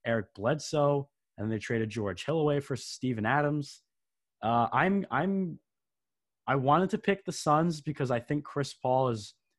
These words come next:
just way smarter than everyone on the Pelicans. But the Brandon Ingram, Zion Williamson duo is real.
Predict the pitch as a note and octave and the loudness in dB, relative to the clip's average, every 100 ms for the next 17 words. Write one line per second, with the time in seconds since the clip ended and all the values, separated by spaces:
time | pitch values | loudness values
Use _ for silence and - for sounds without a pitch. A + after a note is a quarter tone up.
0 | _ _ - - A2 B2+ - B2+ B2 B2 | _ _ -6 -4 -2 -2 -2 0 2 2
1 | A2 G#2 A#2+ B2 A#2+ A2+ F#2+ A2 B2 C#3 | 0 0 0 0 0 -2 -2 -2 -2 -2
2 | C3+ C3 - _ _ _ _ _ A#2+ A2 | -4 -4 -10 _ _ _ _ _ 0 0
3 | - _ _ - G#2+ B2 D3+ D#3+ D3+ D3 | -4 _ _ -8 -2 2 4 4 2 2
4 | C#3+ A2+ A#2+ C3 B2+ A#2 B2 B2+ A#2 A#2+ | 2 4 4 6 4 2 2 2 0 -2
5 | A2+ A2+ - _ _ _ A#2 B2 B2 B2 | -2 -2 -8 _ _ _ 2 4 4 2
6 | A#2+ _ _ - G#2+ F#2 A2 B2+ B2 A#2 | -2 _ _ -6 -6 -4 0 2 0 -2